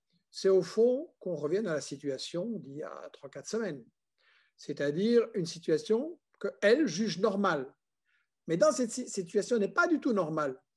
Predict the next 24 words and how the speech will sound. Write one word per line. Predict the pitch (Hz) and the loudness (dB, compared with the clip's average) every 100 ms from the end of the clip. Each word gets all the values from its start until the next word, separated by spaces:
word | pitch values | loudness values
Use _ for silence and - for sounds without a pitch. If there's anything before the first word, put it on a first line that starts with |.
| _ _ | _ _
Cette | - 165 | -6 -4
situation | 190 190 175 233 | 0 2 2 2
est | 190 180 | 2 4
un | 175 | 4
enfer | 185 180 262 370 - | 2 4 2 2 -2
pour | 165 | -2
les | 156 | 0
Palestiniens | 151 165 170 - 156 175 247 - | 0 0 0 -4 -6 -4 -4 -4
occupés, | 254 - 165 - 285 - 226 | -6 -4 -8 -6 -8 -6 -4
agressés, | 220 185 170 - 254 - | -4 -2 -4 -4 -8 -4
emprisonnés. | 254 247 220 214 226 240 220 _ _ _ _ _ _ _ | -2 -2 -2 2 2 2 -2 _ _ _ _ _ _ _
Donc, | 160 233 202 - _ _ _ _ 180 | 6 6 6 -2 _ _ _ _ 2
dire, | 233 240 202 - - _ | 4 6 6 4 -14 _
euh, | 175 160 | -2 0
ce | 185 240 | 0 -2
qu'il | 233 240 | 0 0
faut, | - - 262 202 185 | -2 0 6 6 4
c'est, | - - 196 190 156 _ _ - | -4 2 2 2 -2 _ _ -8
euh, | - | -6
apaiser | 208 180 220 190 190 | -4 0 2 6 4
les | 170 | 4
tensions, | 170 165 - 240 | 0 -2 -2 -2
mais | 202 | 0
non. | 196 330 | 2 2